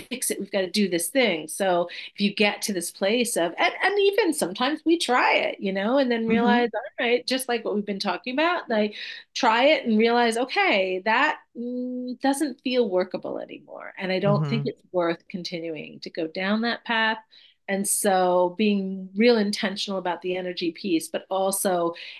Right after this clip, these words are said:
Speaker 1: accepting of the limitations of the relationship so that you're not trying to put energy somewhere where it's gonna be a drain.
Speaker 2: Mm-hmm. Exactly. So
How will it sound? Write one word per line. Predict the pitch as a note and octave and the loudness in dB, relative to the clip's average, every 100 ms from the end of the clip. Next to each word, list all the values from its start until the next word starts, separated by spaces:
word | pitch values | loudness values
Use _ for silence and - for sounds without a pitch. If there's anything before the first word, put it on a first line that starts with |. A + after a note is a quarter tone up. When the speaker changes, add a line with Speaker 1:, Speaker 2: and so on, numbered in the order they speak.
| - | -6
Speaker 1:
accepting | F#3+ - - A#3 G#3+ A#3 G3 | -4 0 2 2 0 -2 -4
of | F3+ | -4
the | F#3 | -6
limitations | F#3 F3+ F3+ F#3+ E3 F3 E3 | -6 -6 -2 -2 0 -2 -6
of | F3+ | -8
the | E3+ | -6
relationship | E3+ E3+ G3+ G#3+ F#3 - E3 - - | -6 -2 0 0 -2 -2 -2 -6 -8
so | - F#3 | -6 -4
that | F3 - F#3 | -4 -4 2
you're | G3+ G#3 G#3 | 4 4 4
not | G#3+ G3 G3 G3 G3+ G3 - - | 2 2 0 2 2 0 -4 -8
trying | - - F#3+ F#3 F#3 F3 | -8 -8 -6 -4 -4 -6
to | E3+ - | -10 -10
put | F#3 - | -10 -10
energy | E3+ E3+ D#3+ D#3+ E3+ | -12 -12 -8 -6 -6
somewhere | - F#3 D#3+ D#3 D#3 | -8 -10 -10 -8 -6
where | E3 C#3 | -4 -4
it's | B2+ - | -6 -8
gonna | G3 F3+ | -6 -4
be | F#3 A#3 | -2 -2
a | |
drain. | A#3+ C4+ G3 - F3+ _ _ - | -2 -2 -2 -8 -18 _ _ -10
Speaker 2:
Mm-hmm. | C3+ B2 C3 B2+ B2+ _ - | -4 -4 -4 -6 -8 _ -10
Exactly. | A#2 - G#2+ A2 A#2+ G#2+ A2 - - - | -6 -2 -2 -2 -4 -4 -6 -12 -20 -20
So | - - G#3 | -6 0 2